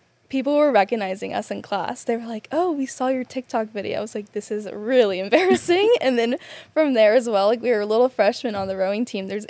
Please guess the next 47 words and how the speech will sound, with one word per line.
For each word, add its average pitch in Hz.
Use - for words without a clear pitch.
eighty 220
girls 196
on 190
a 180
rowing 180
team, 208
or 240
probably, 269
like, -
sixty -
girls -
on -
a -
rowing -
team. -
And 214
they 202
were 240
all, 202
like, 202
roasting 196
us, 233
like, 226
"Oh, 320
we 349
saw 277
your 226
TikTok. 233
Do, 330
do, -
you 294
should 320
do 359
the 339
dance 320
right 311
now." 233
And 220
we're 214
like, 208
"Oh, 269
this 254
is 254
horrible." -
<laughs> -
But, 233
um, 226